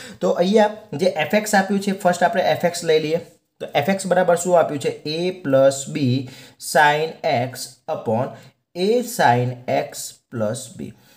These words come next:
હવે આની અંદર પણ કઈ ફોર્મ્યુલા mostly યુઝ થશે? યસ, કઈ થશે? યુ પ્લસ વીની જ ફોર્મ્યુલા આપણે અહીંયા યુઝ કરવાની છે. ઓકે, તો હું આ જે પદ છે એને યુ કહી દઉં છું, આ મારું છે એને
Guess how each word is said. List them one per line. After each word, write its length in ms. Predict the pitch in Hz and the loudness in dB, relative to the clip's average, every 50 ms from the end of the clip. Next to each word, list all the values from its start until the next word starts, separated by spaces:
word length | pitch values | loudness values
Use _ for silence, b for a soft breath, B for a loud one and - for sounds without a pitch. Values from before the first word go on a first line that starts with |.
| b b - | b b -2
હવે 100 | 170 - | 0 2
આની 320 | - 170 165 170 185 196 | 4 4 4 4 4 4
અંદર 180 | 196 196 208 196 | 4 4 4 2
પણ 180 | 208 202 196 | 2 0 0
કઈ 140 | 196 202 208 | 2 2 0
ફોર્મ્યુલા 420 | 208 - 185 180 185 190 185 185 | 2 4 2 4 4 2 0 2
mostly 360 | 180 180 180 170 - - 185 180 | 2 2 2 2 2 2 0 2
યુઝ 240 | 175 170 170 165 | 4 2 2 2
થશે? 320 | - 180 165 165 185 180 175 147 | 4 4 4 6 4 2 2 2
યસ, 380 | 127 123 127 147 147 - - | 4 4 6 6 4 2 2
કઈ 180 | - 175 185 185 | 4 4 4 6
થશે? 340 | 190 185 170 - 185 190 190 190 B B B B - | 6 4 4 4 4 2 2 0 B B B B -8
યુ 160 | 135 139 156 160 | -4 -4 -2 0
પ્લસ 340 | 151 170 170 175 170 - | 4 4 4 4 4 2
વીની 220 | 147 147 147 160 170 | -2 0 0 0 -2
જ 40 | 165 | -2
ફોર્મ્યુલા 420 | - - 165 160 160 165 165 160 | 2 4 6 6 6 8 8 6
આપણે 180 | 156 156 165 160 | 8 8 8 6
અહીંયા 180 | 156 160 160 | 8 8 6
યુઝ 280 | 151 139 143 147 139 - | 6 4 2 -2 0 2
કરવાની 360 | - 151 139 139 139 139 135 | 4 4 6 6 6 4 2
છે. 160 | 123 156 175 185 - - _ _ - | 0 0 -2 -2 -4 -16 _ _ -6
ઓકે, 180 | 143 131 196 208 208 B B B B B B | -4 -2 -2 -2 -2 B B B B B B
તો 180 | - 143 147 143 | 2 2 4 4
હું 260 | 143 151 151 - 151 | 2 0 0 2 4
આ 80 | 151 160 | 4 4
જે 120 | 160 190 | 4 2
પદ 200 | 190 - - 175 | 0 4 4 4
છે 160 | 175 - 185 | 4 4 2
એને 140 | 170 165 165 | 4 4 4
યુ 200 | 147 135 143 151 | 2 2 0 0
કહી 180 | - 165 156 156 | 4 4 6 6
દઉં 160 | 147 151 143 | 6 4 2
છું, 160 | - - - - - _ _ _ _ _ _ _ _ _ _ _ _ _ _ _ _ _ _ _ - - | 2 -4 -12 -14 -16 _ _ _ _ _ _ _ _ _ _ _ _ _ _ _ _ _ _ _ -6 -2
આ 120 | 143 156 | 0 2
મારું 240 | 160 156 156 160 143 | 4 4 4 4 2
છે 120 | - 160 | 2 0
એને 260 | 143 139 143 147 147 | 0 0 -2 -4 -6